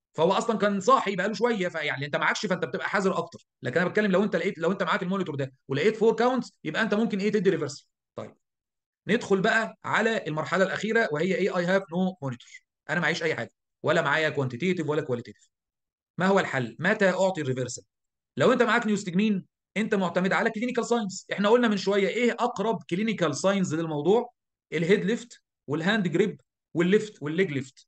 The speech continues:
تمام؟ الثلاثه دول هم اقربهم، اللي هو بيقول لي ان الترين اوف فور ريشيو غالبا أو بوينت سفن او اكتر.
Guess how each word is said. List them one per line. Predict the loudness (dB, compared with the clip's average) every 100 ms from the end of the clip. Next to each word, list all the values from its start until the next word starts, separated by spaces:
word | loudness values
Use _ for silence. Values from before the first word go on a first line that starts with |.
| _
تمام؟ | -4 -2 -4
الثلاثه | -2 2 4 4
دول | 4 2 0 _ -2
هم | 0 0
اقربهم، | -2 0 0 2
اللي | 2
هو | 0
بيقول | 0 0 0
لي | 0 -2 -4
ان | -4 -6
الترين | -6 -4 -2 -2
اوف | 0
فور | -2
ريشيو | -2 -4
غالبا | -2 0 2 2
أو | 2 4
بوينت | 4 2
سفن | 0 -2
او | -4
اكتر. | -6 -6 -20